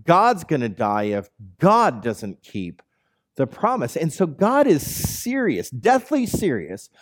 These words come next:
about redemption and restoration, and the restoration of harmony, the redemption of unity between human beings to each other, human beings and God, and human beings to the earth. And eventually,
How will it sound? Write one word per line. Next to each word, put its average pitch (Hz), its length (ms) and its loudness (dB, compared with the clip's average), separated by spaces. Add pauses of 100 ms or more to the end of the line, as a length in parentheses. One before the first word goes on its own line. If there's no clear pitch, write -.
(300)
about 147 280 4
redemption 175 720 0
and 113 160 -2
restoration, 175 1080 0 (440)
and 170 160 6
the 156 60 6
restoration 175 800 0
of 110 80 -2
harmony, 139 720 -2
the 127 100 0
redemption 170 680 0
of 120 160 -2
unity 120 1080 0 (380)
between 151 640 2 (300)
human 208 580 4
beings 175 540 2
to 165 200 0
each 139 260 2
other, 170 340 4
human 196 640 2
beings 170 360 2
and 143 160 0
God, 180 280 4
and 165 120 -2
human 180 300 -2
beings 170 360 -2
to 160 120 -2
the 156 160 2
earth. - 340 -4 (360)
And 175 120 8
eventually, 147 840 2